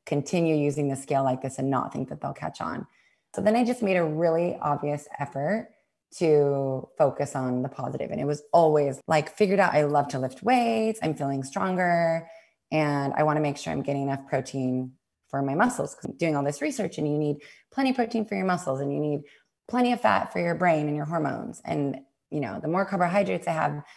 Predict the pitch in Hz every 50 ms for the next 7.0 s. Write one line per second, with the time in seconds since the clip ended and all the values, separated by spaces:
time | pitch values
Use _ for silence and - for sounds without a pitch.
0 | - _ _ - 160 160 160 - - 185 202 196 175 175 165 147 143 147 143 127
1 | 127 - 131 139 143 147 147 147 143 151 170 175 180 165 - 160 139 131 123 117
2 | - - - - - - 156 151 - - - - 190 214 220 208 190 185 180 175
3 | 170 - 151 143 143 143 147 - _ _ _ _ _ 165 170 156 143 - - -
4 | - - 175 151 147 143 143 - - - - - _ _ _ _ _ _ _ _
5 | - 156 156 165 156 156 - - 147 139 139 - - - - _ - 143 139 127
6 | 131 - - - - - 156 165 147 - - - 151 143 143 - - 143 135 135